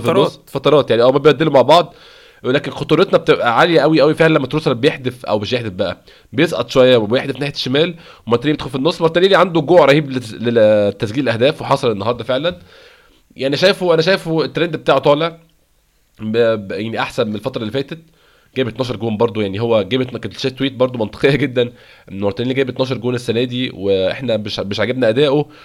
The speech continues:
Speaker 2: وراشفورد جايب خمستاشر، وجا-، جايبين مانشستر يونايتد يعني عايزين يعملوا تمثال، ف
Speaker 1: هو أحسن لعيب في العالم.
Speaker 2: بالظبط. فإحنا يعني هو، هو مارتينيلي عدد أهدافه ممتاز صراحة في ال-، الوقت ده، موسم اتناشر جون في مارس.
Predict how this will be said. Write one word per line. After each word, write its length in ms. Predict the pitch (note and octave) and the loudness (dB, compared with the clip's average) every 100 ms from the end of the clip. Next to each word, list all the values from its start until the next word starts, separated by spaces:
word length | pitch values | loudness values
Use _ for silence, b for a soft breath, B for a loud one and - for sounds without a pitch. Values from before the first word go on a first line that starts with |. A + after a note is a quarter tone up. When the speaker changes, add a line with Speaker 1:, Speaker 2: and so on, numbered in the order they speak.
| B | B
Speaker 2:
وراشفورد 340 | G#2 D3+ D#3 C3+ | 0 2 2 0
جايب 120 | D#3 | 2
خمستاشر، 520 | C3+ B2+ D3 D#3 D#3 | 2 2 0 2 0
وجا-، 140 | C3 A#2+ | 0 2
جايبين 380 | A#2 A2+ A#2 C#3 | 2 2 0 -4
مانشستر 240 | B2+ D3 | -6 -4
يونايتد 220 | C#3 C3+ | -2 0
يعني 180 | C3 C#3 | 0 2
عايزين 200 | A2 A#2 | 0 0
يعملوا 200 | C3+ C3+ | -2 -2
تمثال، 480 | B2+ G#2+ C3+ G#2+ E2+ | -4 -2 0 0 -2
ف 80 | G#2 G2+ G2 b b b - | -4 -4 -4 b b b -12
Speaker 1:
هو 160 | C3 A2+ | -8 -6
أحسن 260 | G#2+ - | -8 -8
لعيب 140 | B2 A#2+ | -8 -8
في 100 | - | -10
العالم. 240 | A2 G#2+ G#2+ _ G#2+ | -14 -16 -20 _ -10
Speaker 2:
بالظبط. 460 | G#2+ C#3 C#3+ _ | -6 -4 -6 _
فإحنا 320 | - B2 C3+ | -2 -2 0
يعني 260 | C#3 C3+ C3+ | 0 0 2
هو، 100 | D3+ | 2
هو 140 | - | 4
مارتينيلي 540 | D3+ D#3+ E3 F3 E3+ C#3 | 2 2 2 0 0 0
عدد 320 | B2 D#3 B2+ | 2 2 2
أهدافه 420 | B2 C#3+ D#3+ C#3 | 2 4 4 0
ممتاز 600 | G#2+ C#3 C3+ D3 B2 F#2 | -2 -4 2 2 2 -2
صراحة 240 | G#2+ - G#2+ | -4 -4 -6
في 280 | F#2 - | -10 -10
ال-، 180 | G#2 G#2 | -6 0
الوقت 540 | G#2 G#2 F#2 F#2+ A2 A#2 | 0 0 -2 0 0 0
ده، 60 | |
موسم 260 | G#2+ B2+ B2+ | -2 -2 -4
اتناشر 300 | B2 B2 G2+ | -4 -4 -4
جون 160 | A#2 | -4
في 120 | A#2+ A2+ | -4 -2
مارس. 380 | C3 F3 - | -2 -4 -10